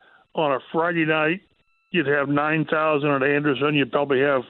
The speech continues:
three thousand at Madison Heights and three thousand at Highland.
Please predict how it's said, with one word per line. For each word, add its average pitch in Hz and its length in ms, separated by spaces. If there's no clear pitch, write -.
three 156 240
thousand 147 420
at 139 60
Madison 135 400
Heights 139 300
and 131 140
three 147 200
thousand 143 440
at 120 100
Highland. 135 420